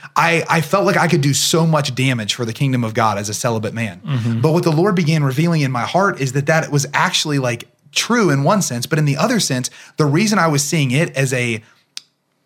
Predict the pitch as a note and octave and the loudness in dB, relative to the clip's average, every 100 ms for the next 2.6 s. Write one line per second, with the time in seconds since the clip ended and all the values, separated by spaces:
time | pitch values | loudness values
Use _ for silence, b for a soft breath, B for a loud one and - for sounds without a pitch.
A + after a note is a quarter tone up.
0 | _ D#3 - C#3+ D#3+ F3 F3+ D3+ C#3+ C#3+ | _ -4 0 2 2 2 2 2 2 0
1 | A#2+ D3 D3 C#3+ C3+ C#3 C#3 A#2 A2+ C3+ | 2 2 2 2 2 2 0 -2 -2 0
2 | F3 C#3 C3+ C#3+ D3+ | 0 -2 -2 -2 -2